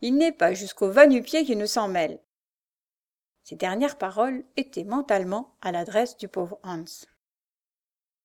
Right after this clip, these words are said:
La course n'en sera que plus intéressante, » dit la dame. « Certes, je voudrais que chacun de vous fût le vainqueur. »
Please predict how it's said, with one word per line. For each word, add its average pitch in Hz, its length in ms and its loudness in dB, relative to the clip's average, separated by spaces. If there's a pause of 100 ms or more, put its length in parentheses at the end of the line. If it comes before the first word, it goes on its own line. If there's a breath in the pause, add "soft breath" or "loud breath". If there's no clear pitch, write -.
La 196 100 0
course 294 340 -4
n'en 196 120 -2
sera 202 320 2
que - 120 -4
plus 202 200 -8
intéressante, » 190 840 -2
dit 196 120 -8
la 190 140 0
dame. « 180 360 -2 (500)
Certes, - 520 -2 (120)
je - 120 -4
voudrais 226 340 2
que 226 80 -8
chacun 220 380 0
de 190 80 -2
vous 202 200 -6
fût - 180 -10
le - 100 -6
vainqueur. » 240 600 0